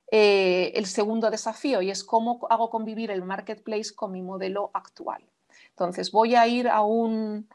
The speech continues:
a un modelo claramente diferenciado donde por un lado esté la actividad del marketplace y por otro lado mis, mis canales digitales directos, y yo hago una distinción clara entre qué marcas,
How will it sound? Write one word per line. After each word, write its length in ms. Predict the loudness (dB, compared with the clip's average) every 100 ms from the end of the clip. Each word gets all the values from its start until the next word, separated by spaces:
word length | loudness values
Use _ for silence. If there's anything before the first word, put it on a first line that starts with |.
| -20 _ 4
a 120 | 4
un 180 | 6 4
modelo 460 | 4 4 2 0 -10 _ _
claramente 540 | 2 4 2 -2 -4
diferenciado 640 | -6 -6 -6 -6 0 2
donde 180 | 2 -2
por 180 | -6 -6
un 140 | -2
lado 180 | 0 0
esté 500 | -4 -6 -4 -4 -6 _ _ -20 _ -8
la 160 | -6
actividad 420 | -6 -8 -6 -2
del 140 | -2 -2
marketplace 680 | -6 -8 -14 -8 -8 -8
y 40 | -8
por 160 | -6 -6
otro 180 | -6
lado 360 | -6 -2 -2 -4
mis, 400 | -8 -8 -8 -10 _ -18
mis 200 | -14 -8
canales 640 | -4 0 2 0 -4 -12 _
digitales 760 | -20 -16 -6 2 2 2 -4 -12 -14
directos, 840 | -10 -2 -2 -2 -4 -4 -4 -6 -16 -20 -18 -6
y 160 | 0
yo 160 | 6 6
hago 160 | 6 4
una 160 | 2
distinción 540 | 0 -2 -8 -4 -4 -2
clara 340 | 4 4 4
entre 440 | 0 -6 -8 -8 _ _ _ _
qué 160 | -6 -4
marcas, 760 | -2 -4 -4 -4 -4 -6 -12